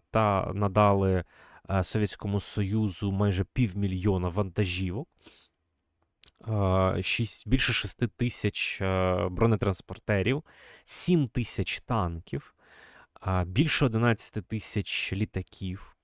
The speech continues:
е, більше двох тисяч, е, машин швидкої допомоги,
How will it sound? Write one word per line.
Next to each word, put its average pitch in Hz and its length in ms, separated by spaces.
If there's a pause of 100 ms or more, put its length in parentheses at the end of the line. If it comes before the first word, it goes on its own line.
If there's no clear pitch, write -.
(320)
е, 85 580
більше 123 260
двох 104 340
тисяч, - 800
е, 95 160
машин 98 320
швидкої - 400
допомоги, 92 720